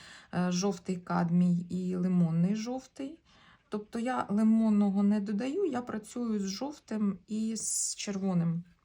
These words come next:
світлим. Я їх, е, змішую, і от в мене такі кольори виходять.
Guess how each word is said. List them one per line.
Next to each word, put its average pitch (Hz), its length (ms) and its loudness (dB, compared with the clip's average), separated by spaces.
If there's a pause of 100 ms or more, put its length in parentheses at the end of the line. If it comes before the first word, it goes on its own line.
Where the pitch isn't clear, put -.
(140)
світлим. 180 800 -8 (720)
Я 220 200 -2
їх, 208 360 -4
е, 185 100 -4
змішую, 233 720 -4
і 208 140 -6
от 220 240 -8
в - 20 0
мене 226 260 0
такі 196 260 -8
кольори 202 380 -4
виходять. 175 500 -8